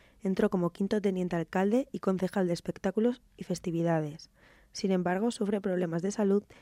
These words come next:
que le obligan a renunciar al puesto y acaba también cerrando la tienda.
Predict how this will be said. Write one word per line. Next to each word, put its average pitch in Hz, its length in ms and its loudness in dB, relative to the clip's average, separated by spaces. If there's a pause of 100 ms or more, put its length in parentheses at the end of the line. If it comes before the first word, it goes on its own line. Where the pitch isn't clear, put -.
(140)
que - 100 2
le 190 100 8
obligan 180 300 4
a 170 80 0
renunciar 165 540 -2
al 160 140 -2
puesto 226 480 -2 (320)
y 202 80 2
acaba 202 260 6
también 185 300 2
cerrando 185 340 2
la 185 120 2
tienda. 147 420 -6